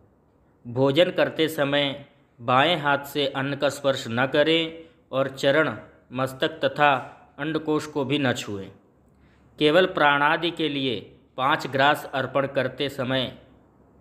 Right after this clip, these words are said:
तक बाएं हाथ से पात्र को पकड़े रहें, उसके बाद छोड़ दें। भोजन के समय हाथ घुटनों के बाहर न करें। भोजन काल में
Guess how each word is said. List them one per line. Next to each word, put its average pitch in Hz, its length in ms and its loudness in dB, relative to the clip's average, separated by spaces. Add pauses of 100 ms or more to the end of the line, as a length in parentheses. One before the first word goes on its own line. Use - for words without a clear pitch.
(280)
तक 139 160 -2
बाएं 131 400 2
हाथ 139 320 2
से 151 200 -4
पात्र 139 420 -2
को 139 160 -6
पकड़े 123 380 0
रहें, 156 380 -2 (440)
उसके 151 280 2
बाद 143 460 2 (180)
छोड़ 117 260 -4
दें। 95 240 -14 (840)
भोजन 143 440 2
के 190 160 0
समय 143 520 -2 (300)
हाथ 147 300 0
घुटनों 143 420 -2
के 165 160 2
बाहर 127 400 2
न 131 180 -2
करें। 160 540 0 (280)
भोजन 135 380 0
काल 135 300 4
में 143 420 -4